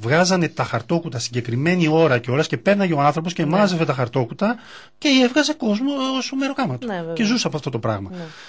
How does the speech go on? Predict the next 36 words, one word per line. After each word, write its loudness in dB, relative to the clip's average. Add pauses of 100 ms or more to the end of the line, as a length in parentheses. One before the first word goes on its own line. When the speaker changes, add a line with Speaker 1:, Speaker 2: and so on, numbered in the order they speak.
(100)
Speaker 1:
Η -2
σοφία, 2
λοιπόν, 4
<laughs> 0
γιατί 4
το -2
οικονομικό 0
κόστος, 2
Speaker 2:
Ναι. -6 (260)
Speaker 1:
το 4
όφελος 4
που -4
υπάρχει 2
αυτό -4
το 0
πράγμα, -2
πρέπει 0
να 4
δούμε 2
πώς 0
θα 0
οδηγηθούμε. 0
Εκτός -4
του -6
γεγονότος, -2
βέβαια, -2
ότι -4
δεν 0
υπάρχουν, 0
και -8
στην -8
περίπτωση -2
της -4
Καλαμάτας -4
είναι -6
τραγικά, -2